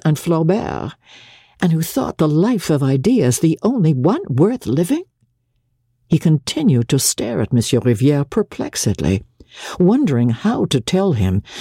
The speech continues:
that his very superiorities and advantages would be the surest hindrance to success. "New York, <laughs> New York,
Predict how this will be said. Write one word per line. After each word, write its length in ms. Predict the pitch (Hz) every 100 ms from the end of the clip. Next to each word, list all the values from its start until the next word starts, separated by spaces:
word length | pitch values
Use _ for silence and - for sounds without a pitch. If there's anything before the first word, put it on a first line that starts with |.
| -
that 140 | 170
his 200 | 165 156
very 480 | 139 127 220 233 127
superiorities 1300 | 120 139 - - 240 220 131 143 170 107 - 98 113
and 200 | - 170
advantages 920 | 160 139 143 220 185 - 95 65 - - - -
would 180 | 170 -
be 220 | 185 190
the 220 | 165 208
surest 640 | 185 - 254 226 147 - -
hindrance 640 | - 294 254 123 90 101 -
to 180 | 175 180
success. 720 | - 220 - 240 185 - - _ _ _ _ _ _ _ _ _ _ _ _ _ _ _ _ _
"New 120 | 180 170
York, 540 | 233 240 127 - - - - - - _
<laughs> 520 | - - _ _ _ -
New 160 | 233
York, 460 | 240 247 123 -